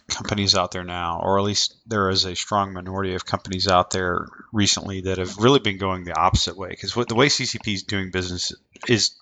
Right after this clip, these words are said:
frankly, not that much different than most other large gaming, game developing studios in terms of how they control information and control messaging. Uh, what is, what is different is that they are, uh,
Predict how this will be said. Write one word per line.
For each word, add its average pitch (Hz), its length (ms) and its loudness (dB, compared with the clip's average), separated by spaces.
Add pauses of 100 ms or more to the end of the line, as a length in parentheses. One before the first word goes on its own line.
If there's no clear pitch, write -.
frankly, 98 400 0
not 92 240 2
that 87 120 -2
much 90 220 -4
different - 420 0
than 87 320 -2 (640)
most 104 300 8
other 104 280 -4
large 95 460 -2
gaming, 92 500 -4 (320)
game 98 280 2
developing 90 440 0
studios 90 680 -2
in 95 80 -10
terms 95 240 0
of 90 100 -2
how 90 180 6
they 87 300 -4 (480)
control 107 460 4
information 95 600 -4
and 87 120 -8
control 95 340 0
messaging. 90 680 -4 (120)
Uh, 85 340 4 (300)
what 107 140 6
is, 92 180 4 (280)
what 113 120 -4
is 92 100 0
different 113 300 2
is 95 140 -4
that 95 140 -6
they 104 140 2
are, 95 380 6 (880)
uh, - 200 -4